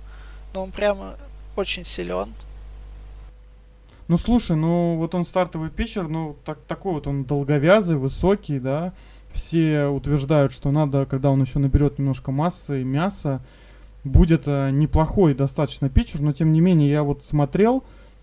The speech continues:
Speaker 2: э, по фэнтези, да, там, по, на Иху я смотрю, там, че-то бац, бац, бац, очень много его добавляют, но, тем не менее, он not active, э, его, его еще не ставили в состав.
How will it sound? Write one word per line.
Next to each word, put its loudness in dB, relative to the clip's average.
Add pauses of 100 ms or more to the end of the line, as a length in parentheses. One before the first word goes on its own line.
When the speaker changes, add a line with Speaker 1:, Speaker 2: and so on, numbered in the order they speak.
(720)
Speaker 2:
э, 0
по 4
фэнтези, 4
да, -2
там, -6 (140)
по, -6
на 0
Иху 0
я 6
смотрю, -2
там, -10
че-то -8
бац, 2
бац, 2
бац, 4
очень 4
много 4
его 4
добавляют, 4 (300)
но, 0
тем 2
не 6
менее, 4
он 2
not 0
active, -2 (140)
э, -4
его, -6
его -2
еще -2
не 0
ставили -2
в -8
состав. -2